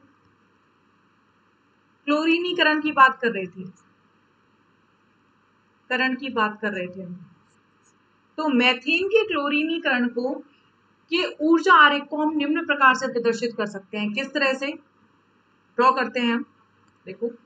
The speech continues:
ये है मेथेन के लिए हम ऊर्जा आरेख बना रहे हैं। इसमें ये है रिएक्टेंट के लिए, ये है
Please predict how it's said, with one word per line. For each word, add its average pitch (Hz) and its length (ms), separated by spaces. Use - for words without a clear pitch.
ये 262 180
है 277 360
मेथेन 233 440
के 233 100
लिए 233 180
हम 254 180
ऊर्जा 233 300
आरेख 214 280
बना 190 200
रहे - 160
हैं। - 120
इसमें 254 420
ये 254 140
है 269 200
रिएक्टेंट 233 640
के 285 120
लिए, 269 280
ये 233 200
है 233 160